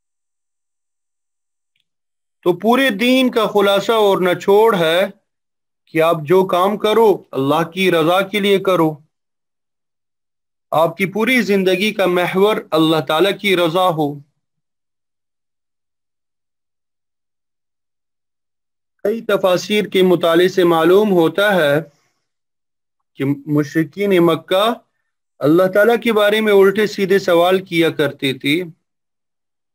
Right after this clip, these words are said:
तो एक मर्तबा उन्होंने आप सल्लल्लाहु अलैहि वसल्लम से ये सवाल किया <clears throat>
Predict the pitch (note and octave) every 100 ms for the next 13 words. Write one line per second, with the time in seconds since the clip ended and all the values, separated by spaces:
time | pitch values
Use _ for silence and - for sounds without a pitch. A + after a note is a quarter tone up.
0 | _ _ _ _ _ _ _ _ _ _
1 | _ _ _ _ _ _ _ _ _ _
2 | _ _ _ - E3+ B3 B3 A#3+ A#3+ A#3+
3 | A#3 A#3 A#3+ B3 A#3+ A3 G#3+ G#3 G#3 G3+
4 | G#3 A3 A3+ G#3+ G#3+ A3+ A3+ G#3+ G#3 A3
5 | A#3 B3+ - B3 C4+ C4+ A3+ G3 F#3 F#3
6 | F3 G3+ C4 - _